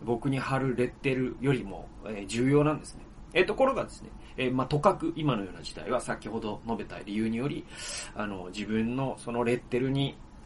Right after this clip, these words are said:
こだわってしまったりですね、えー、一喜一憂したりですね、しがちじゃないかなと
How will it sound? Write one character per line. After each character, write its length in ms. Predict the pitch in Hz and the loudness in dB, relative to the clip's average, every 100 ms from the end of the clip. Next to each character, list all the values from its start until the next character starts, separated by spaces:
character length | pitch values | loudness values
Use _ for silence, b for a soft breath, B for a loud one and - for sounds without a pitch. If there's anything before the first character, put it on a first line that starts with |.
| - | -6
こ 160 | 131 | 0
だ 100 | 120 | 4
わ 140 | 117 123 | 6 4
っ 40 | |
て 120 | 104 | 2
し 100 | - | -8
ま 100 | 90 | -10
っ 40 | 95 | -8
た 100 | 104 | -8
り 80 | |
で 80 | - | -8
す 100 | - | -12
ね、 120 | 73 - - - - - - - | -14 -16 -18 -20 -20 -20 -20 -14
え 300 | - 101 95 - | -10 -8 -8 -4
ー、 40 | |
一 60 | 147 | -4
喜 180 | - | -2
一 240 | 113 - 135 | -6 0 4
憂 120 | 139 | 4
し 80 | 139 | 4
た 100 | 143 | 2
り 60 | - | 2
で 60 | |
す 160 | - - | -2 -12
ね、 100 | 95 - - B B | -14 -14 -18 B B
し 220 | - - | -4 2
が 120 | 127 131 | 4 4
ち 320 | 143 147 - - - - | 2 2 0 -8 -12 4
じ 120 | 139 | 8
ゃ 40 | |
な 120 | 147 | 10
い 40 | 147 | 10
か 100 | 123 | 6
な 100 | 107 | 2
と 180 | - | -2